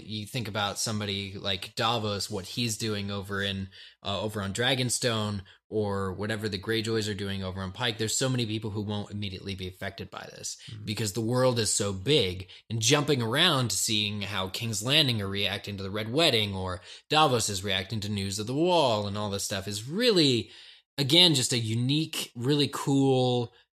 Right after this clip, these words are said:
Speaker 1: uh, way of telling this story that's just so big in scope.
Speaker 2: Mm-hmm. Yeah, it, it, it's a great flow, right? Because from the Red Wedding, you have Arya and, and what happens to her. That's, that's an immediate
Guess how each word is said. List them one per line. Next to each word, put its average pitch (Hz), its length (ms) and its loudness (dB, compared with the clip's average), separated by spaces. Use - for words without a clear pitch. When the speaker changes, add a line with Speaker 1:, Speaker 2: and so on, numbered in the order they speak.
Speaker 1:
uh, 107 280 0
way 127 340 4
of 110 200 0
telling 151 400 0
this 104 160 0
story 101 400 -2
that's 98 320 -6
just - 340 -2
so 120 380 0
big 127 420 2
in 104 240 -4
scope. - 560 -6
Speaker 2:
Mm-hmm. 101 200 -8
Yeah, 160 180 10
it, 123 280 8
it, 131 280 2
it's 135 160 4
a 135 60 6
great 123 500 4
flow, 101 600 0
right? 107 360 -2
Because 110 560 4
from 127 240 2
the 120 100 6
Red 131 240 8
Wedding, 120 520 6
you 104 140 4
have 120 160 8
Arya 117 640 8
and, 107 240 2
and 113 160 0
what 107 120 4
happens 117 420 4
to 113 100 2
her. 101 320 4
That's, 117 200 6
that's 147 240 4
an 147 80 6
immediate 123 680 6